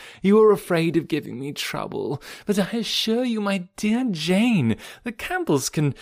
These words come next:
hardly be more interested about you than I am. I shall write to Missus Partridge in a day or two,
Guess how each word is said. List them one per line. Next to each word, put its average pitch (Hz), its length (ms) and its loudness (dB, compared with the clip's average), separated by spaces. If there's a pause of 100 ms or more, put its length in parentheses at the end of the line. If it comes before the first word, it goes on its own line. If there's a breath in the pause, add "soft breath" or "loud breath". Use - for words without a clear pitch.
(280 loud breath)
hardly 208 560 4
be 117 280 4
more 123 340 4
interested 104 640 -2
about 101 220 0 (200)
you 123 300 0
than 104 280 -4
I 165 440 -2
am. - 240 -16 (400 loud breath)
I 156 140 0
shall 139 180 2
write 110 260 -2
to 117 80 -10
Missus 120 300 -8
Partridge 127 480 0
in 139 100 2
a 135 60 2
day 120 200 -2
or 110 120 -8
two, - 260 -10